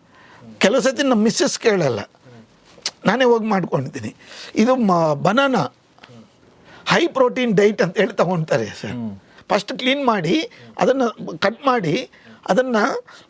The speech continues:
Speaker 1: ನಾವು ಟೀ ಕುಡಿದಾಗ we'll get enthusiasm.
Speaker 2: ಅರ್ಥ ಆಗಲಿಲ್ಲ ಸರ್, ಅಂದ್ರೆ ಬನಾನಾ ತಿಂದ ಮೇಲೆ ಟೀ ಕುಡಿಬೇಕಂತ ಹೇಳ್ತಾ ಇದ್ದೀರಾ? ಹಾ, ಬನಾನಾ
Speaker 1: ಸರ್,
Speaker 2: ಅಂದ್ರೆ
Speaker 1: ಬನಾನಾನೇ ಕ-, ಸ್-, ಸ್ಮಾಲ್ ಪೀಸ್ ಆಗಿ ಕಟ್ ಮಾಡ್ತೀವಿ ಸರ್, ಚಿಕ್ಕ ಚಿಕ್ಕ ತುಕಡಾಗಿ ಕಟ್ ಮಾಡ್ತೀವಿ.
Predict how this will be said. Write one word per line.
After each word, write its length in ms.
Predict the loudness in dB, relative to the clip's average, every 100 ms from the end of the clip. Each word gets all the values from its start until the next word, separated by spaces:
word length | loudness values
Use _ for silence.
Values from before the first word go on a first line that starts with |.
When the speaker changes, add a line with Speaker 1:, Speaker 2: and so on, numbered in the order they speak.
| -2
Speaker 1:
ನಾವು 300 | 0 0 -4 _ _ _ _ _ -20 -16 -4
ಟೀ 180 | 0 0 -2 _ -2
ಕುಡಿದಾಗ 420 | 0 2 2 0 -2 -4 -8 _ -20 _ _ _ 0
we'll 220 | 0 2
get 460 | 0 0 _ -2 -2
enthusiasm. 640 | 2 2 4 0 -2 -10 -18 _ _ _ _ _ _ _ _ _ -20 -20 -12 -4
Speaker 2:
ಅರ್ಥ 200 | -2 -2
ಆಗಲಿಲ್ಲ 260 | 0 -2
ಸರ್, 180 | -2 -2
ಅಂದ್ರೆ 180 | -2 -2
ಬನಾನಾ 340 | -2 -2 0
ತಿಂದ 280 | 0 -2 0
ಮೇಲೆ 220 | 0 0
ಟೀ 120 | 0 -2
ಕುಡಿಬೇಕಂತ 420 | -2 -2 -2 -4
ಹೇಳ್ತಾ 220 | -4 -2
ಇದ್ದೀರಾ? 220 | -2 -2
ಹಾ, 280 | -4 -8 -4
ಬನಾನಾ 260 | 0 0 2
Speaker 1:
ಸರ್, 100 | 2
Speaker 2:
ಅಂದ್ರೆ 160 | 0
Speaker 1:
ಬನಾನಾನೇ 600 | 0 2 2 2 2 0
ಕ-, 400 | -2 -12 -14 -14
ಸ್-, 200 | -8 -6
ಸ್ಮಾಲ್ 540 | -6 -8 0 2 2 -2
ಪೀಸ್ 220 | 0 0
ಆಗಿ 160 | 0
ಕಟ್ 220 | -2 -2 0
ಮಾಡ್ತೀವಿ 320 | -2 -2 -2
ಸರ್, 160 | -2
ಚಿಕ್ಕ 200 | -4 -8
ಚಿಕ್ಕ 260 | -4 -4 -2
ತುಕಡಾಗಿ 560 | 0 2 2 2 -2 -2
ಕಟ್ 260 | -4 0
ಮಾಡ್ತೀವಿ. 460 | -2 -2 -4 -6